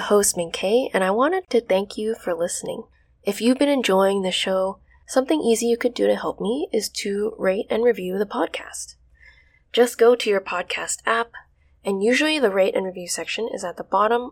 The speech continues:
of the podcast page. It only takes a minute, and doing so helps me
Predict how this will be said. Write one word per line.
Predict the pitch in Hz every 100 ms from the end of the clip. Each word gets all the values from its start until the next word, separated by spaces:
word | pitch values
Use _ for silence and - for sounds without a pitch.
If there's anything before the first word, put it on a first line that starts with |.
| -
of | 180
the | 175
podcast | 156 170 - 175 180 - -
page. | 151 139 - - - _ _ _ _ _ _ _ _
It | 196
only | 254 302
takes | - 285 285
a | 247
minute, | 196 196 196 -
and | 185
doing | 202 226
so | 233 254 240
helps | 185 185 -
me | 185 202 254